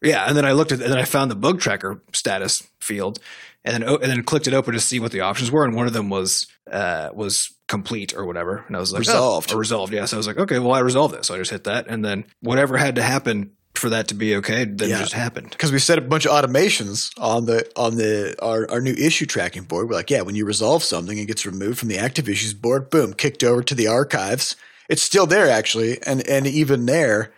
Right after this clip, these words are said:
Speaker 2: a member of the Q A team can go find it, and they can reopen it, which
Speaker 1: Mm-hmm.
Speaker 2: then, which then sort of, like, marks it as incomplete, pops it back into the active board, and alerts the other testers, like, "Hey, we gotta get some more information on this thing," right? It's all
Speaker 1: Yeah.
Speaker 2: automatic.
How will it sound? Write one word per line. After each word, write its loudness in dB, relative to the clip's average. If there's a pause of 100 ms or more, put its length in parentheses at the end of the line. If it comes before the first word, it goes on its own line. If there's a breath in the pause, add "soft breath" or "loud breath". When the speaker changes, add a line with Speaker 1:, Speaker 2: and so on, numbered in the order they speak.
Speaker 2:
a 0
member -2
of -8
the -6
Q 0
A 4
team -2
can -4
go -2
find -2
it, -2
and -4
they 2
can -4
reopen 2
it, -12 (140)
which 0
Speaker 1:
Mm-hmm. -6
Speaker 2:
then, 2 (160)
which 0
then 2
sort 0
of, 0
like, 0
marks 2
it 2
as 0
incomplete, 0
pops 0
it -8
back 2
into 2
the 0
active 0
board, 6
and 2
alerts 0
the 2
other 2
testers, 0
like, -2
"Hey, 2
we -4
gotta -4
get -4
some -4
more -6
information -2
on -6
this -4
thing," -4
right? -4
It's -2
all 6
Speaker 1:
Yeah. 8
Speaker 2:
automatic. 2